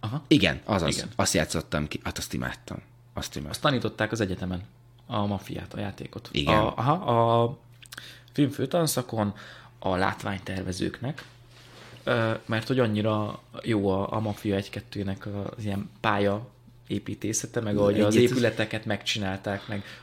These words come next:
Speaker 1: az autók, meg
Speaker 2: Aha.
Speaker 1: minden, hogy azt nekik így kötelező jelleggel kellett.
Speaker 2: Na, az például. Igen, azt imádtam. Vagy kimaradsz egy Bioshockból.
Speaker 1: Fú,
Speaker 2: Ami
Speaker 1: Bioshock
Speaker 2: az-
Speaker 1: egy, kettő, három.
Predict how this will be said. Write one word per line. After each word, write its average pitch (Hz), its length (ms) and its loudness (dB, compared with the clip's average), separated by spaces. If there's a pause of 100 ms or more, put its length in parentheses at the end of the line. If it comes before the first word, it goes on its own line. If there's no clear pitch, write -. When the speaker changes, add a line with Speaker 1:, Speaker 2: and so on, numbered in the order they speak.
(120)
Speaker 1:
az - 80 -6
autók, 107 380 0
meg 95 120 -4
Speaker 2:
Aha. 98 80 2
Speaker 1:
minden, 92 220 4
hogy 135 160 4
azt 135 280 0
nekik 143 320 -2
így 170 140 0
kötelező 98 480 -4
jelleggel 101 400 -6
kellett. 92 360 0
Speaker 2:
Na, 71 240 2 (300)
az 76 260 -4
például. - 560 -6 (280)
Igen, 73 400 2 (160)
azt - 260 -6
imádtam. 58 500 -6
Vagy 120 240 2
kimaradsz 113 460 2
egy 107 100 0
Bioshockból. - 760 -6 (520)
Speaker 1:
Fú, - 220 -14 (340)
Speaker 2:
Ami 78 160 -2
Speaker 1:
Bioshock 80 220 -2
Speaker 2:
az- 80 60 -6
Speaker 1:
egy, 101 120 -6
kettő, - 320 -14
három. 58 300 -12